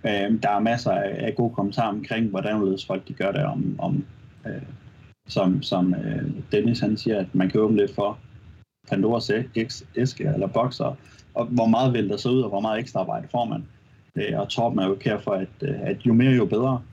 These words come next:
Øh, så der er jo forskellige holdninger og forskellige tilgang til, hvordan og hvorledes, øh, skal vi reelt set angribe det her arbejde. Og jeg tror, at vi kan lære rigtig meget af hinanden, hvis, at, øh, hvis vi åbner op for det, og,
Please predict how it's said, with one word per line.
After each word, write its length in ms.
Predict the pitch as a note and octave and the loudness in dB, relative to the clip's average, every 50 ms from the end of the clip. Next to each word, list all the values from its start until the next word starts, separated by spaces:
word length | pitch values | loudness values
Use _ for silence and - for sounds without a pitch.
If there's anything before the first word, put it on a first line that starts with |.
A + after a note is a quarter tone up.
| - _ - | -12 _ -4
Øh, 260 | G#2 G#2 G2 G2 F#2+ | -2 -2 -2 -2 -2
så 160 | - - A2+ | -2 0 0
der 60 | G#2+ | 2
er 40 | G#2+ | 2
jo 80 | G#2 G#2 | 0 0
forskellige 340 | - - - D3 D3 C#3 C3 | -2 -2 0 2 4 4 4
holdninger 340 | - C3 D3+ D#3+ C#3+ A2 | 4 4 4 4 2 2
og 60 | G2 F#2+ | -2 -4
forskellige 260 | - - C3+ C3 B2+ | -2 0 0 0 0
tilgang 440 | - - D#3 E3+ E3+ - F#2+ G#2+ - | 0 0 0 0 0 -2 -6 -4 -2
til, 160 | - B2 A2+ | -2 -2 -2
hvordan 220 | - G#2+ A2 B2 | -2 -2 0 2
og 60 | D3 | 4
hvorledes, 340 | D3+ C#3 B2+ B2 A#2 - - | 4 4 4 2 0 -2 -4
øh, 200 | A2 A2+ - - | -6 -4 -4 -4
skal 180 | - - - G2+ | -6 -6 -6 -4
vi 80 | G#2 | -2
reelt 180 | G2+ A#2 B2+ B2 | 0 0 0 0
set 140 | - A#2 G#2 | 0 -2 0
angribe 340 | G#2+ C3 C3+ C3 G#2 F#2+ - | 0 0 0 0 -2 -4 -4
det 100 | - A2 | -4 -4
her 60 | A2 | -2
arbejde. 380 | A2 A#2+ C3+ C#3+ C3 - - - - - - - - - - - | 0 0 2 2 0 -2 -4 -6 -10 -16 -20 -20 -20 -12 -4 -2
Og 60 | A2+ | 0
jeg 100 | A2+ A2+ | 0 0
tror, 140 | - - A2+ | 0 0 0
at 100 | G#2 G2+ | 0 0
vi 40 | G2+ | -2
kan 140 | - - | -4 -2
lære 300 | F#2+ G2 G2+ G2 G#2 G#2+ | 0 0 0 0 -2 -4
rigtig 180 | G#2 G#2 - - | -6 -6 -6 -6
meget 140 | G2+ G#2 G#2 | -6 -4 -4
af 60 | G2+ | -6
hinanden, 320 | G2+ F#2+ - G2+ - G#2+ | -6 -6 -4 -4 -4 -4
hvis, 220 | G#2 - F#3+ - - | -4 -6 -6 -6 -6
at, 120 | - D3+ - - - | -8 -8 -8 -8 -6
øh, 120 | - D3 - - - - - - - - | -6 -6 -6 -8 -14 -20 -20 -20 -12 -4
hvis 200 | - A#2 A2+ - | -2 0 0 2
vi 100 | - B2+ | 4 4
åbner 260 | A#2+ A2 G2 - F#2+ F#2+ | 4 4 2 2 0 0
op 140 | A#2 - | 0 -2
for 100 | - A2 | -4 -6
det, 140 | - G#2 G#2+ | -4 -4 -4
og, 140 | - G2 G2 | -6 -6 -8